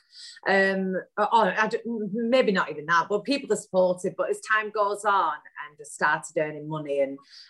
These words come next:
and buying nice things and going on nice holidays, I've never been one to splash it all over social media or, you know, I'm not gonna start showing you my holiday snaps or bore you with it. But I think, I don't know, my mum says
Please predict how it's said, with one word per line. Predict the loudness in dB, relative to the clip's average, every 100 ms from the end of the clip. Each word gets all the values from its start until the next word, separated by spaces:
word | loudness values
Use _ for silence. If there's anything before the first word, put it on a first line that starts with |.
| -4
and | 0
buying | 4 6 6 4 4
nice | 2 0 0
things | 0 0 -4 -2
and | 0
going | 2 2 2
on | 0
nice | 0 -2 -2
holidays, | -2 0 4 2 2
I've | -2 0
never | 0 -2 -2
been | -2 -2
one | -4 -4 -8 0
to | 0 0
splash | -6 -4 -4 -2
it | -2
all | 0 2
over | 2 0
social | -6 -6 -6 -6 -4
media | 0 2 0 4 4 4
or, | 4 4 2 0 -4 _ _ _
you | -2
know, | 0
I'm |
not | 0 0
gonna | -2
start | -2 0
showing | 0 0
you | 0
my | -2
holiday | 0 0 0
snaps | -4 -2 -2 -2 -6
or | -2 0 0 -4 -8
bore | -2 4 6 6
you | 4
with | 0 -2
it. | -4 -6 -8 -14 -20 -16 -2
But | -2
I |
think, | 2 4 4 0 -8 -12 -18 _ _ _ -6
I |
don't | 0 2
know, | 2 2 2
my | 0
mum | 2 2 2
says | -2 0 0